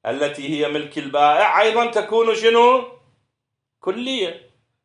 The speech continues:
أنتم قلتم بأنه بعت هذا اللفظ إنما فقط يشمل ماذا؟ يشمل الصاع،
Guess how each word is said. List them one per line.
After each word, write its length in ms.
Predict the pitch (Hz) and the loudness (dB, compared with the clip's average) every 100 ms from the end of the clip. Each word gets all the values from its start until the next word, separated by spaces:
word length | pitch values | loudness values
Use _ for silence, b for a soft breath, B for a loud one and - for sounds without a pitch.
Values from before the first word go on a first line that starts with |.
| _ _ _ _ _ _ _ _ _ | _ _ _ _ _ _ _ _ _
أنتم 340 | 160 240 240 233 | -4 -4 -4 -2
قلتم 520 | 240 247 240 240 208 | 0 0 0 -4 -2
بأنه 800 | 190 170 196 190 190 196 196 170 - | -2 -2 -2 -2 -2 -2 -4 -4 -8
بعت 540 | 123 160 165 165 - 208 233 262 233 - _ - | -4 0 0 -2 -4 0 0 0 -4 -12 _ -2
هذا 260 | 156 165 170 | 0 0 0
اللفظ 720 | 165 185 233 254 233 - - _ _ _ _ _ _ _ _ _ _ _ _ | 0 2 2 2 -4 -16 -20 _ _ _ _ _ _ _ _ _ _ _ _
إنما 580 | 202 247 233 214 196 185 | -4 -2 0 0 2 2
فقط 760 | - 175 - 226 269 - - - 151 | 2 0 2 2 2 -2 -10 -20 -8
يشمل 640 | 170 262 302 240 247 240 | 0 0 0 -4 -2 2
ماذا؟ 800 | 233 240 240 233 214 208 202 - _ _ _ _ _ _ _ _ - | 2 4 4 4 4 2 0 -12 _ _ _ _ _ _ _ _ -8
يشمل 520 | 170 240 233 233 226 | -6 -6 -4 0 0
الصاع، 600 | 226 - 240 185 127 | -2 0 2 2 2